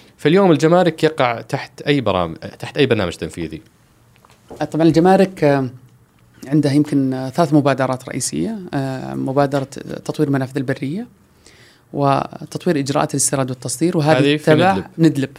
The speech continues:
Speaker 2: اللي هو
Speaker 1: مهم.
Speaker 2: برنامج تطوير الصناعة والخدمات اللوجستية، الصناعة الوطنية والخدمات اللوجستية. وعندنا برنامج اللي هو، أو مبادرة التدقيق اللاحق، وهذه تندرج تحت برنامج التوازن المالي.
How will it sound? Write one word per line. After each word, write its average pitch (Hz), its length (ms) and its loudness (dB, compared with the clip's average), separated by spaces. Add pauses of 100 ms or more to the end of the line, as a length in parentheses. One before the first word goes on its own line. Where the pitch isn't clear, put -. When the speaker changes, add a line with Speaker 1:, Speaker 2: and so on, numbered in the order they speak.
(140)
Speaker 2:
اللي 143 160 0
هو 143 40 2
Speaker 1:
مهم. 139 80 2
Speaker 2:
برنامج 143 300 0
تطوير 143 320 -4
الصناعة 131 640 -2
والخدمات 131 400 -6
اللوجستية، 127 360 -8
الصناعة 139 240 0
الوطنية 139 280 0
والخدمات 127 360 -10
اللوجستية. - 600 -14 (920)
وعندنا 208 320 4
برنامج 196 580 4
اللي 160 180 2
هو، 165 280 2
أو 147 120 2
مبادرة 151 580 2
التدقيق - 420 -4
اللاحق، 147 480 -4
وهذه 160 420 2
تندرج 156 400 0
تحت - 260 -8
برنامج 143 300 0
التوازن 135 340 -10
المالي. - 320 -12